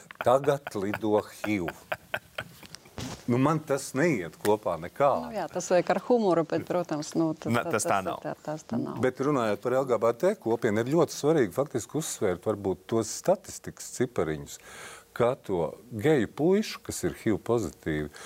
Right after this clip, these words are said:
Speaker 1: Latvijā visā, u-, uz visu to kopumu ir aptuveni četri procenti no visiem hiv pozitīvajiem.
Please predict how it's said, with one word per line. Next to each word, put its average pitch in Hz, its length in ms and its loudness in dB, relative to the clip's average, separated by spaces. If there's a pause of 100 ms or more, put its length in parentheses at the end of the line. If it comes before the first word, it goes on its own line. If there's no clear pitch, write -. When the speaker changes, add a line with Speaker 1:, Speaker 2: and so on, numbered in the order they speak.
(280)
Speaker 1:
Latvijā 101 560 2
visā, 107 340 0
u-, 120 380 -6 (100)
uz 110 300 6
visu 208 400 0
to 78 240 -2 (1700)
kopumu 123 680 2 (380)
ir 123 120 2
aptuveni 90 380 -4
četri - 320 -2
procenti - 800 -8 (840)
no 107 180 4
visiem 85 440 -2 (600)
hiv 120 240 4
pozitīvajiem. 78 640 -2